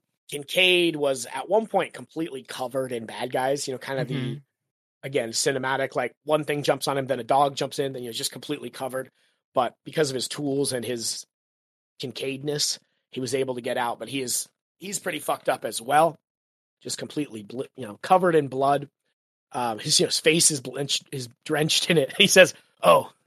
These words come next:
Speaker 1: that isn't mine." <laughs> But I love, you know, he's got that roll of duct tape and he's just taping up all
Speaker 2: Mm-hmm.
Speaker 1: his wounds, which is kind of a, a cool, um, Shinhiro-y kind of way to do it.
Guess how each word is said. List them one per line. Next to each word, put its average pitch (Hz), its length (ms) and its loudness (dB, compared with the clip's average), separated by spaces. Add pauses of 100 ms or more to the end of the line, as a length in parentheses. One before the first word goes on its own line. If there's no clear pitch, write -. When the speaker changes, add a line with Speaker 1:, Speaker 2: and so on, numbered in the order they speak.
(140)
Speaker 1:
that - 180 6
isn't - 240 2
mine." 101 260 -12 (120)
<laughs> 294 80 2 (1200)
But 185 100 8
I 185 60 10
love, 196 360 10
you 202 60 4
know, 160 80 4
he's 165 160 -2
got 180 300 6 (220)
that 160 200 2
roll 170 260 6
of 135 120 0
duct 165 220 2
tape 143 260 -2
and 131 80 -4
he's 139 180 -4
just 135 180 -2
taping 147 360 -2
up 139 260 0
all 139 120 6
Speaker 2:
Mm-hmm. 147 100 4
Speaker 1:
his 190 120 -2
wounds, 147 480 -2
which - 140 -8
is 127 80 -6
kind 131 220 -6
of 113 40 -10
a, 110 280 -8
a - 60 -18
cool, 135 540 -6 (640)
um, 113 380 -14 (1300)
Shinhiro-y 135 680 -4
kind 131 200 -12
of 120 100 -14
way 123 140 -8
to 120 80 -12
do 127 200 -4
it. 131 120 -2